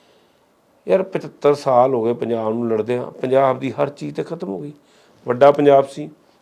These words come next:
ਹਿਮਾਚਲ ਪੰਜਾਬ 'ਚੋਂ ਅੱਡ ਹੋਇਆ, ਹਰਿਆਣਾ ਪੰਜਾਬ 'ਚੋਂ ਅੱਡ ਹੋਇਆ, ਠੀਕ ਹੈ ਜੀ, ਪਰ ਪੰਜਾਬ ਵਿਚਾਰਾ ਉੱਥੇ ਹੀ ਰਿਹਾ।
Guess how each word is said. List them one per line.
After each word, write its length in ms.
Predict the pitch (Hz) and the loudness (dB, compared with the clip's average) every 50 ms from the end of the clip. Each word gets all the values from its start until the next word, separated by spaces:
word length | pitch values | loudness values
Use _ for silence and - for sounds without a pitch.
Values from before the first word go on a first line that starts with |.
| _ _ - | _ _ -2
ਹਿਮਾਚਲ 340 | 135 135 127 120 - 127 123 | 0 0 0 2 0 -4 -4
ਪੰਜਾਬ 280 | 127 123 127 123 123 | 0 2 2 2 2
'ਚੋਂ 200 | 120 - 143 131 | 0 0 -2 -2
ਅੱਡ 120 | 127 131 139 | 0 0 -2
ਹੋਇਆ, 220 | 131 120 113 120 131 - _ _ _ _ _ _ _ _ _ _ - 127 | -2 -2 -4 -8 -14 -20 _ _ _ _ _ _ _ _ _ _ -6 -2
ਹਰਿਆਣਾ 300 | 127 131 123 110 107 110 | -2 0 0 0 0 0
ਪੰਜਾਬ 300 | 113 131 123 131 127 123 | 0 2 2 4 4 2
'ਚੋਂ 200 | 120 - 135 127 | 2 0 0 0
ਅੱਡ 140 | 127 127 131 | 0 0 -2
ਹੋਇਆ, 240 | 127 123 117 110 117 - _ _ _ _ _ - | -4 -4 -6 -8 -12 -16 _ _ _ _ _ -12
ਠੀਕ 200 | - 123 120 135 | -10 -8 -4 -4
ਹੈ 60 | 135 | -4
ਜੀ, 140 | 135 - - - _ _ _ _ _ _ _ _ _ - | -6 -6 -12 -18 _ _ _ _ _ _ _ _ _ -2
ਪਰ 220 | 143 147 - - - _ _ _ _ - | 0 0 0 -2 -8 _ _ _ _ -8
ਪੰਜਾਬ 340 | 131 131 131 131 135 143 | -4 -2 0 2 2 2
ਵਿਚਾਰਾ 440 | 143 139 - 135 131 131 139 - - - - | 0 0 -4 -2 -2 0 -2 -2 -4 -8 -14
ਉੱਥੇ 220 | 147 - - - 147 | -16 -12 -8 -6 -6
ਹੀ 60 | 139 | -6
ਰਿਹਾ। 140 | 135 139 | -6 -8